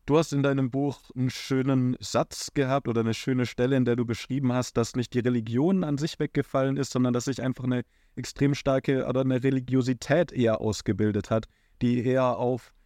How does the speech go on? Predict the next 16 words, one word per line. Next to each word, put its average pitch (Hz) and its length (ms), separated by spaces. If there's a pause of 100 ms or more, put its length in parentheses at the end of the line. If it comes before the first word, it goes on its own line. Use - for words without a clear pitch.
(160)
persönlich 143 1000 (360)
subjektiven, 143 1200 (280)
auch 120 260
mystischen 143 580
oder, 120 580
ähm, 117 520 (180)
spirituellen 131 680
Erfahrungen 160 680
beruht 143 440
hat, 143 180 (360)
als 131 480
auf 127 360 (100)
diesen 117 300
Dogmen 120 400
der 110 120
Kirche 139 640